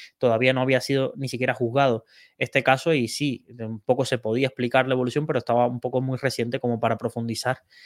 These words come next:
en lo que eran estas, las implicaciones financieras del, del caso Enron, ¿vale?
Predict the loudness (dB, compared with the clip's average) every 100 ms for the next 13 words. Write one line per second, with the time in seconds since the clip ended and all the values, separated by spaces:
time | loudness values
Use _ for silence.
0 | -20 _ -4 -2 -2 -2 -2 0 0 0
1 | 0 -2 -6 -8 -4 -4 -4 -4 -6 -4
2 | -6 -4 -6 0 0 0 -2 -4 -4 -2
3 | 0 2 0 -2 -4 -8 -6 -6 -6 -8
4 | -12 -16 _ _ -4 -4